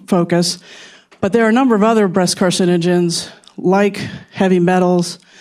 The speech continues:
phthalates, dioxin that can be associated with, um, diesel exhaust. So we would look at all of those. But we would also look at what's called P A,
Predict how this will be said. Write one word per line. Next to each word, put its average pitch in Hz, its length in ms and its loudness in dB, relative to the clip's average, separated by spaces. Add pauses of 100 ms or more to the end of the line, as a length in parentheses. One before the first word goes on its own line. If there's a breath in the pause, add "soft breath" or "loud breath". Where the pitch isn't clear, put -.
(260 loud breath)
phthalates, 185 800 0
dioxin 180 800 0
that 170 140 -2
can 185 180 -2
be 175 320 2 (140)
associated 180 760 0
with, 165 300 -2 (800 loud breath)
um, 165 340 0
diesel 190 320 2
exhaust. 156 500 -2
So 202 120 0
we 185 80 2
would 190 180 0
look 220 160 0
at 208 80 2
all 185 180 2
of 170 80 0
those. 165 400 0 (600 loud breath)
But 233 100 2
we 247 100 2
would 269 120 2
also 349 300 2
look 269 220 2
at 247 240 -2
what's 208 220 -2
called 190 320 0
P 226 200 2
A, 214 200 0